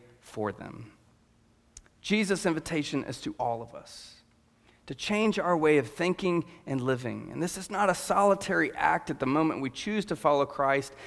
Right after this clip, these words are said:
but instead an invitation each day, an ongoing act of changing our way of thinking and living so that we can discover the fullness of God.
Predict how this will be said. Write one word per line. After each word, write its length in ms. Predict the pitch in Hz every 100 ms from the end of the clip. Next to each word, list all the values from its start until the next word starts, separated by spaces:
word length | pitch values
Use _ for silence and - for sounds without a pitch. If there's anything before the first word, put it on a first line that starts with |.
| - -
but 80 | 151
instead 400 | 165 - 233 208
an 140 | 170 -
invitation 760 | 226 214 208 196 180 180 160 -
each 420 | 208 220 170 -
day, 220 | 151 135
an 120 | 131 -
ongoing 720 | - 208 220 214 185 190 180 -
act 380 | 151 143 - - - -
of 140 | 139
changing 480 | - 208 226 202 202
our 120 | 170
way 200 | 156 156
of 80 | 143
thinking 540 | - 190 202 214 208 - -
and 140 | 156 151
living 280 | 180 175 160
so 140 | -
that 140 | 143 139
we 220 | 175 226
can 160 | 214
discover 560 | 170 156 - 190 170 160
the 160 | 131 127
fullness 960 | - - 233 240 208 139 117 - - - - - _
of 180 | 143 131
God. 460 | 123 113 117 -